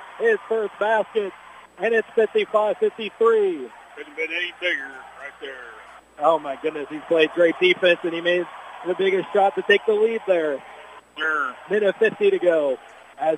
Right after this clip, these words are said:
Speaker 1: Clement has it at the volleyball line. Over to Jackson Parcel, straight on three-pointer, it's good! Three-pointer for Jackson Parcel, and it gives Casey the lead, fifty-six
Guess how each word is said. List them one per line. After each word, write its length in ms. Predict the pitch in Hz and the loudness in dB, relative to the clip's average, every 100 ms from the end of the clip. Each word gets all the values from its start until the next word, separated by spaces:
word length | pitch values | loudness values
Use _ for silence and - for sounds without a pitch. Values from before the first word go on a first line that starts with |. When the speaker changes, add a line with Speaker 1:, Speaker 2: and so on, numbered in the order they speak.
| - | 0
Speaker 1:
Clement 380 | 180 185 196 151 | 0 2 0 2
has 260 | 151 165 | 0 0
it 40 | 175 | 0
at 140 | 180 | 0
the 80 | 196 | 2
volleyball 440 | 214 214 190 180 | 2 4 4 4
line. 180 | 160 151 | 2 0
Over 160 | 165 185 | -2 -2
to 60 | |
Jackson 340 | 202 208 202 190 | 4 4 4 2
Parcel, 480 | 233 220 - 202 - | 4 4 0 -2 0
straight 180 | 240 233 | 0 2
on 160 | 240 | 0
three-pointer, 640 | 240 262 240 277 302 311 320 | 0 -4 2 4 6 6 2
it's 100 | - | -4
good! 1400 | 311 302 277 254 247 233 214 - - - - - - 262 | -8 -6 -6 -8 -12 -14 -14 -16 -18 -18 -18 -14 -6 -4
Three-pointer 1000 | 240 220 - 240 233 214 196 190 170 151 143 - - - - | -4 -6 -8 -12 -10 -12 -12 -14 -14 -14 -16 -16 -16 -6 4
for 140 | 226 | 4
Jackson 420 | - 208 190 233 | 6 2 0 -8
Parcel, 540 | 185 214 214 196 226 202 | -2 0 0 -4 -10 -8
and 80 | |
it 80 | 208 | -6
gives 180 | 226 214 - | -4 -4 -2
Casey 400 | 240 247 220 208 | -2 -2 -4 -4
the 120 | 202 | -4
lead, 420 | 185 185 175 165 147 127 - - - | -6 -6 -6 -6 -10 -14 -18 -20 0
fifty-six 580 | 220 202 202 - 220 | 0 2 0 2 2